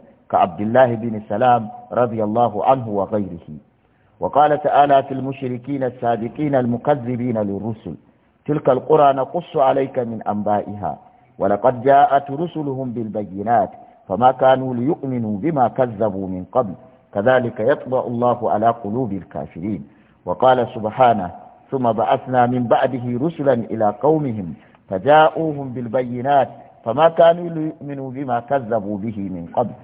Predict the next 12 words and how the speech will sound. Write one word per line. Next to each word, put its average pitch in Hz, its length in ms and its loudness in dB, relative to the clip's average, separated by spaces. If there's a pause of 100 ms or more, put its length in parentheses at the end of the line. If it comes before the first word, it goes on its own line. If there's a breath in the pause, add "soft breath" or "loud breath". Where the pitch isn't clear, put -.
(280 soft breath)
كذلك 120 460 2
نطبع 120 600 0
على 110 220 2
قلوب 120 440 -2
المعتدين". 92 720 -8 (480 soft breath)
وكان 139 300 2
المشركون 127 760 -6
في 110 200 -10
مكة 113 400 -4 (400 soft breath)
يعلمون 139 640 2
صدق 139 380 -6
النبي 110 500 -6